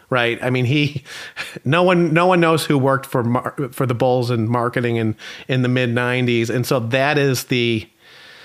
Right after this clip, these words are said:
you know, what marketing can do, ca-, ca-, they can help you capture and retain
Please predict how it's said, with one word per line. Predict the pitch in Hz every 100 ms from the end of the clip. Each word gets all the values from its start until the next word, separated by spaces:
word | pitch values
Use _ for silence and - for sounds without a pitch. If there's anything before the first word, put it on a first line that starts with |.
| - - - _ _
you | 143 156
know, |
what | 160 175
marketing | 170 214 214 180
can | 147 143
do, | 123 131 131
ca-, | 139 -
ca-, | - 135 - 143
they | 143
can | 143 131
help | - 151 143
you | 139 117
capture | - - 139 131 139 - - 98 80 - _ _ _ _ _ _ _ _ -
and | 131 131
retain | 120 - 143 139 135 127 120 117